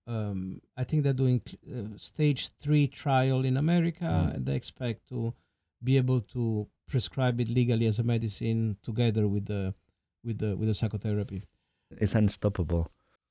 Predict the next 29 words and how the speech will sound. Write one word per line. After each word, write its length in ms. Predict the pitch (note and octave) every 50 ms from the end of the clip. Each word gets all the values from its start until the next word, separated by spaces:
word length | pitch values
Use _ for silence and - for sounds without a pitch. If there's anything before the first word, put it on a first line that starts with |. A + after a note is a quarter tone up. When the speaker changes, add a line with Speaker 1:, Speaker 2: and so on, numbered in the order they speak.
| _ _ _ _
Speaker 1:
The, 340 | A#2 A#2 C3 B2+ A#2+ A2+ G2+
the 220 | A2+ A#2+ A#2+ A2+ A2
what? 280 | A2 A2 G#2 F#2 F2
The 340 | A2 G#2 G2+ G2+ G2 G2+ G2+
legalization 720 | G#2 A#2+ A#2 A#2+ A#2 A2+ G#2 A2 A#2+ G#2+ - - B2 A#2+
of 220 | A#2 A2+ G#2+ G#2+ A2+
M 200 | G#2 A2 A#2 A2+
D 80 | A2+
M 80 | A2+ A#2
A? 220 | A#2 A#2+ C3+ D3 C3+ - - _ _ _ - - -
Speaker 2:
The 280 | G2+ G2 G2 G2+ G2+
eventual 420 | G2+ G2 A2 A2 A#2 A#2 - B2 G#2
integration 640 | G2 F2+ - F2 F2+ F2+ F2+ G2 F#2+ - G#2 F#2
of 100 | F2 E2+
these 140 | E2+ F2+ -
substances 560 | - D#2 E2 - - F#2+ F2+ - F2 - -
into 200 | F2 F2 - E2+
our 100 | E2 E2+
societies, 600 | - - - - - F#2+ G2 F#2 - - D#2 -
because 260 | - F#2 F2+ - F#2 -
they're 120 | - F#2+
simply 400 | F2+ - - A2 F#2 - - F2+
too 180 | - - - F#2+
useful. 540 | E2+ F2 F2+ F#2 - - - - D2+ D#2 -
Speaker 1:
They're 160 | A2+ A#2+ A#2
simply 300 | - - A#2 G2+ - -
too 100 | - F#2
useful. 360 | E2 G#2+ C3 - _ - B2+ A2+
Speaker 2:
Yeah. 120 | A2 G#2